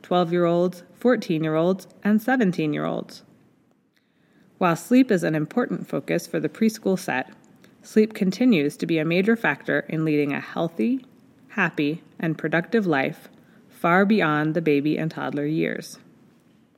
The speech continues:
The American Academy of Pediatrics tells us that children six to twelve years old should sleep nine to twelve hours per twenty-four hours,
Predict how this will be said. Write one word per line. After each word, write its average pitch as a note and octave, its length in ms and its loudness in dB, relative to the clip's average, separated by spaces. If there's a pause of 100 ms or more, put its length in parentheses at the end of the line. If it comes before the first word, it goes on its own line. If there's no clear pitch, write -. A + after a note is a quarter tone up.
(1040)
The G#3 140 6
American A3+ 480 6
Academy F#3 680 2
of - 140 -10
Pediatrics D#3+ 800 0 (200)
tells G#3+ 300 2
us D#3 200 2
that - 180 -4
children F3+ 580 0
six - 380 -6
to A3+ 120 0
twelve F#3 320 2
years G#3 200 2
old C#3+ 320 -2 (420)
should B3+ 280 4
sleep D#3 520 -2
nine F#3 380 4
to C4+ 100 0
twelve A3 280 0
hours C#3+ 460 0
per F3+ 200 -2
twenty-four F3 480 0
hours, C#3+ 480 -2